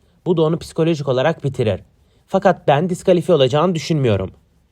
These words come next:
Ama şu durumu da unutmamak gerekir. Ayşe kredisini fazlasıyla doldurdu. İki üç haftalık bile bir tedavi süreci olacak olursa eğer Ayşe Survivor'dan diskalifiye edilecektir. Ama çok büyük ihtimal birkaç gün içerisinde aramıza tekrardan dönecek.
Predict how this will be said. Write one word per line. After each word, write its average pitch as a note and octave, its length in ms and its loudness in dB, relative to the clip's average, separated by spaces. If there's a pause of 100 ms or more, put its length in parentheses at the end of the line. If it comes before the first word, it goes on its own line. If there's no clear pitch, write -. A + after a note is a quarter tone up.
(320)
Ama C3+ 200 0
şu D#3 160 -4
durumu D#3+ 260 0
da F3 60 0
unutmamak D3 520 0
gerekir. G2 420 -4 (360)
Ayşe B2+ 320 -2
kredisini C#3 460 -2
fazlasıyla C#3 600 0
doldurdu. B2+ 560 0 (720)
İki A#2+ 220 -6
üç A3 140 -2
haftalık G3+ 480 2
bile D#3 180 2
bir D#3 140 -2
tedavi D#3+ 360 0
süreci E3 340 -2
olacak D#3 340 0
olursa E3 340 0
eğer A2 340 0 (220)
Ayşe C#3 300 -4
Survivor'dan D#3 640 0
diskalifiye B2 480 -2
edilecektir. B2 600 -2 (840)
Ama C#3 460 0
çok G#3 280 0
büyük F3+ 140 -2
ihtimal D3 340 -4
birkaç F#3 360 -2
gün C#3+ 120 -6
içerisinde A#2 400 -2
aramıza C#3 340 0
tekrardan B2 520 0
dönecek. G#2+ 440 0